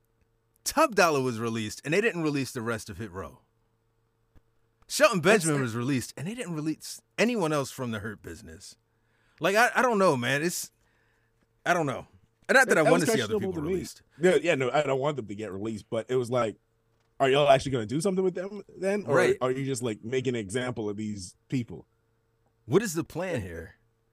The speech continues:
Speaker 1: I'm hurt because Shelton Benjamin, like, it's, and people were saying, you know, he, I, maybe they don't know. <laughs> Maybe they just don't know.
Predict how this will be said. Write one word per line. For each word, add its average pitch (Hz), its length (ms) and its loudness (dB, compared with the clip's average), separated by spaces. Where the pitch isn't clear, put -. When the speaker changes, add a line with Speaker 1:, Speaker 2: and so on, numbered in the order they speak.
Speaker 1:
I'm 170 160 2
hurt 220 200 2
because 175 300 -2
Shelton 185 300 -2
Benjamin, 131 560 -2
like, 120 420 -6
it's, - 240 -12
and 147 280 -6
people 185 220 -2
were 151 100 2
saying, 135 300 -4
you 131 80 -4
know, 107 240 -6
he, 120 320 -12
I, 175 100 2
maybe 269 280 2
they 233 140 8
don't 160 160 2
know. 95 200 -6
<laughs> - 340 -6
Maybe 208 240 4
they 208 160 2
just - 300 -8
don't 143 180 -6
know. 117 160 -8